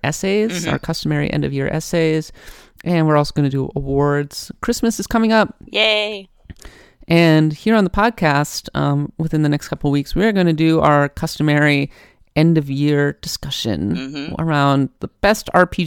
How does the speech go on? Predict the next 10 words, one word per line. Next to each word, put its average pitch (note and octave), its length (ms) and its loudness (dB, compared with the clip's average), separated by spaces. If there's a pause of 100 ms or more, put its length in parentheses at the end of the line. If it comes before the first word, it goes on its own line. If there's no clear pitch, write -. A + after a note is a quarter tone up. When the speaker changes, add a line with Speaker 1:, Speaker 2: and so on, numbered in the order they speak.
(160)
Speaker 1:
Gs D#3+ 80 -2
of D3+ 80 -2
the D#3 80 -2
year, C#3 500 0 (340)
Dragon G3 300 4
Quest F#3 260 4
seven, D3+ 440 2
Fire F#3 200 2
Emblem E3+ 280 2
Fates, - 580 -2